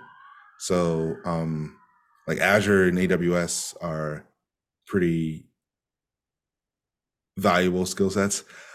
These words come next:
I, I don't know so much about G C P. I don't know that many people who test G C P in general. Um, I've seen, like, maybe one or two tools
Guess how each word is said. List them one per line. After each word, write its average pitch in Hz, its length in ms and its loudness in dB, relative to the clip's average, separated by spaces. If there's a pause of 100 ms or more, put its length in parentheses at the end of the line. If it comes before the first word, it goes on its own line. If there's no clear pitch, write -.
(340)
I, 101 240 4
I - 20 6
don't 127 240 6
know 123 160 8
so 120 240 2
much 120 160 6
about 117 200 4
G 120 140 2
C 120 200 2
P. 120 320 0
I 113 80 2
don't 113 160 2
know 113 140 2
that 110 180 2
many 113 160 -2
people 107 260 -6
who 107 140 0
test 101 420 -2
G 92 200 0
C 101 200 2
P 101 260 2
in 98 220 0
general. 101 560 -2 (460)
Um, 87 600 -2
I've 98 180 0
seen, 113 140 2
like, 98 160 6
maybe 101 200 6
one 92 340 4
or 101 100 4
two 104 180 -2
tools 101 580 -2